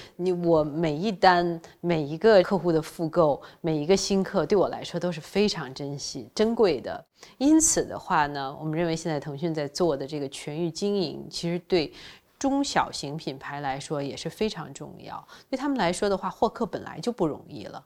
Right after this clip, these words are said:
已经到我的这个自己家里来了，那我能不能把我的客人照顾好啊？我能不能跟他们有更密切的一些沟通啊，一些理解他们的一些痛点啊？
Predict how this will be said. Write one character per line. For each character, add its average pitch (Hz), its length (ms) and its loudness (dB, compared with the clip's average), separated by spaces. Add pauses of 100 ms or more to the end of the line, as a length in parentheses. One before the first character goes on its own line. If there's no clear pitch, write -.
(300)
已 160 220 -4
经 202 180 -2
到 240 160 10
我 147 220 4
的 139 120 -8
这 170 200 0
个 147 220 2
自 - 200 -10
己 165 80 0
家 247 380 6
里 208 160 2
来 107 240 -6
了， 120 200 -10 (380)
那 - 100 10
我 214 160 6
能 185 240 6
不 311 120 2
能 180 320 4 (260)
把 170 160 8
我 196 140 10
的 147 80 2
客 214 240 0
人 196 100 2
照 277 160 4
顾 208 100 0
好 - 260 -2 (100)
啊？ 143 260 -8 (240)
我 180 100 0
能 180 180 4
不 294 60 0
能 226 320 2 (120)
跟 233 160 4
他 226 160 -2
们 208 140 0
有 143 100 0
更 269 240 0
密 247 200 0
切 - 240 0
的 151 80 -2
一 143 100 -2
些 156 180 -2
沟 160 300 4
通 160 340 -4
啊， 151 280 2
一 156 120 -2
些 160 300 2
理 147 180 -6
解 160 220 0
他 156 140 -8
们 151 160 -4
的 143 100 -2
一 147 80 -4
些 151 180 -4
痛 165 300 -2
点 143 240 -8
啊？ 120 180 -16